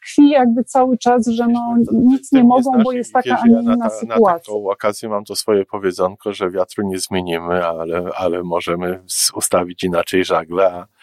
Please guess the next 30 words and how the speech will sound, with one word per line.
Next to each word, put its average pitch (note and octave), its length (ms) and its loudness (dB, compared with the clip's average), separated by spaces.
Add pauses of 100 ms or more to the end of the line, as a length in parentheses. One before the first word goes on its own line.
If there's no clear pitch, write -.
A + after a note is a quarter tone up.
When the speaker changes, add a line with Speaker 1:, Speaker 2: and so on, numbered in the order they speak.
(800)
Speaker 2:
a F2+ 120 -4
każdy, G#2+ 300 -4
kto - 140 -4
żeglował, G#2 480 -2
wie, G2 160 -4
że G#2 140 -2
najlepiej G2 380 -6
się A2+ 140 -2
żegluje G#2 380 -4
pod - 200 -4
wiatr. G#2+ 580 -4
Y, G#2 180 -4 (460)
Agnieszko, - 720 -2
czas - 260 -4
nas E2 180 -6
goni. - 320 -10 (260)
Mimo G#2+ 260 -6
że B2 120 -2
to - 120 -4
jest - 180 -4
podcast, - 580 -6 (800)
y, F#2+ 300 -2
mimo G#2 240 0
że G#2+ 140 -4
nikt A2 300 -4
na A#2 100 0
mikrofonu G#2 520 -4
nie F#2+ 180 -4
wyłączy, E2+ 520 -2
ale, F#2+ 420 -2